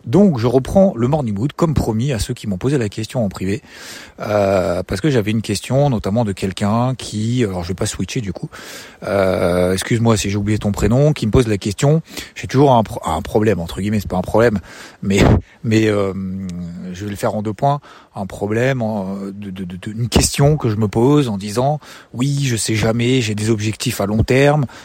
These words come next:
alors c'est notamment sur le marché des cryptos, euh, des objectifs à long terme, et du coup, je sais jamais, est-ce qu'il faut que je retire, que je retire pas, parce que derrière, du coup, il y a la flat tax à trente pour cent, comment je fais, oulala.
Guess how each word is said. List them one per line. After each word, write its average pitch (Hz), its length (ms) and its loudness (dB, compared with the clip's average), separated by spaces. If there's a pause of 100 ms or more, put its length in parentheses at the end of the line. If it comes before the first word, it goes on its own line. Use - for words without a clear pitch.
(120)
alors 90 280 -6
c'est 101 120 -4
notamment 104 340 0
sur 95 140 -6
le 85 60 -6
marché 92 220 -6
des 95 100 -4
cryptos, 147 460 4 (440)
euh, 95 840 2
des 113 180 0
objectifs 110 460 -2
à 104 60 2
long 95 160 -4
terme, 147 460 4
et 107 40 0
du 104 120 -6
coup, 147 340 2
je 120 100 2
sais 110 160 -2
jamais, 131 540 2
est-ce 110 120 0
qu'il - 140 -6
faut 127 120 2
que 107 80 -6
je 123 80 2
retire, 131 520 2
que - 100 0
je 110 120 2
retire 101 380 -2
pas, 131 320 4 (500)
parce - 220 0
que 143 320 4
derrière, 127 560 4
du 120 100 -4
coup, 147 160 -2
il 139 60 2
y 113 40 4
a 101 40 0
la 98 80 0
flat 117 200 -2
tax 139 540 0 (360)
à 95 80 -8
trente 117 220 -6
pour - 200 -6
cent, 147 420 2
comment 135 320 0
je 117 140 0
fais, 160 260 2
oulala. 131 340 2